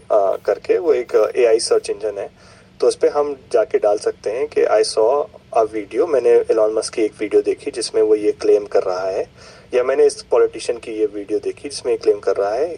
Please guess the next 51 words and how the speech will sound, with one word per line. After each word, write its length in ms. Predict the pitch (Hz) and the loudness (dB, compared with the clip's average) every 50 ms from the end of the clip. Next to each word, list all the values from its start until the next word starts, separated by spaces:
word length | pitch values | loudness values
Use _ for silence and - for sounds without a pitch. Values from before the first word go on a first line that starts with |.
| - - - | -12 -6 0
क्या 100 | - 110 | 2 2
ये 140 | 110 120 123 | 4 2 2
सही 360 | - - 101 92 107 117 127 | 0 0 -2 -2 -2 2 2
है 100 | 139 143 | 2 2
या 60 | 131 | 2
नहीं 280 | 113 107 98 101 101 92 | 0 -2 -4 -4 -6 -8
है?" 160 | 90 - - - - - - - - - - | -8 -10 -12 -16 -20 -20 -20 -20 -20 -10 -4
तो 120 | - 120 - - | -4 -4 0 0
Perplexity 580 | 127 123 - - 117 110 - - 127 - 190 - | 0 0 0 0 -2 -2 -2 -4 -4 -4 -4 0
क्या 140 | - 151 147 | 2 2 2
करता 340 | 139 127 123 - 123 123 | 2 0 0 0 -2 0
है, 80 | 127 135 | 0 2
वो 120 | 135 143 | 2 0
original 640 | - - 120 113 110 117 113 - 123 135 135 139 131 127 - | 2 2 2 2 0 0 -4 -6 -4 -4 -2 -4 -4 -6 -8
resources 540 | 113 104 - - - - - - - - - | -6 -6 -4 0 0 0 0 0 -6 -6 -6
को 160 | - - - | -2 -2 -2
check 280 | - - - 107 - - | -2 0 -2 -2 -2 0
करेगा 320 | - 110 95 107 104 113 131 | -2 -2 0 0 -2 0 0
और 140 | 139 131 | 0 0
आपको 260 | 117 104 - - - 110 | 0 -2 -2 -2 -4 -2
बताएगा 460 | - 101 - 98 92 90 - 117 131 | -2 -2 -2 -2 -2 0 0 0 -2
कि 180 | - - 220 | 0 -2 -2
नहीं, 240 | - 117 117 123 117 | -2 0 -2 -4 -2
ये 140 | 110 110 113 | -2 -4 -4
चीज़ 340 | 113 - - 113 110 - - | -4 -6 -8 -8 -6 -4 -4
जो 60 | 110 | -4
है 160 | 101 - 123 | -2 -4 -4
वो 160 | 127 - 101 | 0 2 2
सही 340 | - - - 107 95 113 117 | 2 2 0 -2 -2 -2 -8
नहीं 260 | 110 101 95 98 95 | -8 -6 -8 -8 -8
है। 100 | 92 98 - - - - - - - - - - | -8 -10 -12 -14 -20 -20 -20 -20 -20 -18 -8 -2
अभी 300 | - 131 - 156 190 208 | -2 -2 0 0 -4 -4
video 480 | 180 - 139 135 127 123 147 165 185 202 | -4 -6 -8 -8 -8 -4 0 0 0 2
में 140 | 202 196 202 | 0 0 -2
भी 120 | - 208 202 | 0 -2 0
आप 240 | - 156 156 151 - - - - - - - - | 2 2 0 0 -2 -10 -14 -16 -20 -20 -10 0
देखकर 280 | - 135 139 - - 160 | 0 0 0 2 0 -2
कुछ 220 | 147 - - 160 | 0 0 -6 -8
चीज़ें 300 | - - - 156 143 151 | -6 -6 -8 -2 0 0
determine 480 | 143 - 131 - - 127 127 127 127 127 | 0 0 -2 -2 -2 -2 0 0 0 0
कर 140 | - - 117 | -2 -4 -4
सकते 320 | - - - - - 127 | -2 -2 -6 -4 -4 -6
हो 60 | 120 | -4
कि 100 | - - | -2 -2
वो 100 | 127 123 | -2 -2
एआई 200 | - - 113 113 | 2 2 2 2
generated 400 | 113 120 113 113 113 107 - - | 2 2 2 0 0 -2 -2 -6
है 140 | 110 117 120 | -4 -2 0
या 80 | 120 117 | 0 0
नहीं 180 | 113 107 101 | 0 -2 -4
है, 80 | 110 - | -6 -8